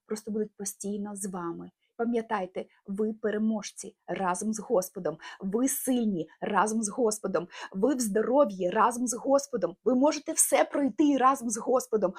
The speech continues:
Господь дає вам натхнення, сили, радості і повноти життя, тому що Дух життя, Він війшов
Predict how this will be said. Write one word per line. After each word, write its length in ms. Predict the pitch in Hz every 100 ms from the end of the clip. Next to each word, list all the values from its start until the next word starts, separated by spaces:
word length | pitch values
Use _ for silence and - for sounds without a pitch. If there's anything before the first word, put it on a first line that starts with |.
| -
Господь 340 | - - 311 233
дає 240 | 269 247
вам 220 | 214 214
натхнення, 840 | 190 - - 220 311 302 277 240 220
сили, 640 | - - 320 320 269 247 - -
радості 880 | - 277 302 339 302 - 294 285 277 _ _ -
і 80 | 277
повноти 1080 | - 262 214 233 226 220 _ 269 226 214 -
життя, 540 | 226 214 220 180 170 - _ _
тому 280 | 214 208 196
що 320 | - 175 - _
Дух 460 | 185 185 220 269 240
життя, 560 | 233 247 - 208 175 - -
Він 180 | 226 208
війшов 540 | 185 175 - 190 196